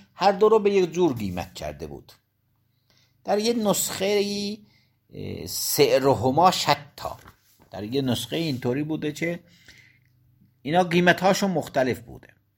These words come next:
پس یه نسخه از سعرهما شتا، اه، قیمت هر دو اینها مختلف بوده،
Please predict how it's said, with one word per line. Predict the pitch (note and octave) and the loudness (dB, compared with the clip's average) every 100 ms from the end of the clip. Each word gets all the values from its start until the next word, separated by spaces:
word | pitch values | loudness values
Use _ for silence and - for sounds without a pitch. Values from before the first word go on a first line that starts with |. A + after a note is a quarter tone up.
| _ _ _ _ _ _ _ _ _ _ _ _ _ _ _ _ | _ _ _ _ _ _ _ _ _ _ _ _ _ _ _ _
پس | A2 A2 - - _ _ _ | -6 -6 -6 -12 _ _ _
یه | D#3 | 0
نسخه | D#3+ C#3+ - C#3 | 2 0 4 4
از | C3 | 4
سعرهما | - A#2 D#2+ A2+ F#2+ A2+ A#2+ A#2 | 0 -2 0 0 0 0 0 0
شتا، | - C#3 - - F#3+ G3+ G#3 - _ _ _ _ _ | 0 -4 -6 0 2 4 0 -4 _ _ _ _ _
اه، | C#3+ - - - - - - _ | -16 -14 -14 -16 -18 -20 -20 _
قیمت | - A#2+ C3+ C3 A#2+ | 0 2 4 2 -2
هر | - A2+ | 0 2
دو | A2 B2+ | 2 0
اینها | A#2+ A2+ A2+ - _ _ _ - | 0 2 2 -2 _ _ _ -16
مختلف | - - A#2 D#3+ | -14 -2 0 0
بوده، | - F#3 F3+ F#3 G3 | -4 -6 -2 -2 -2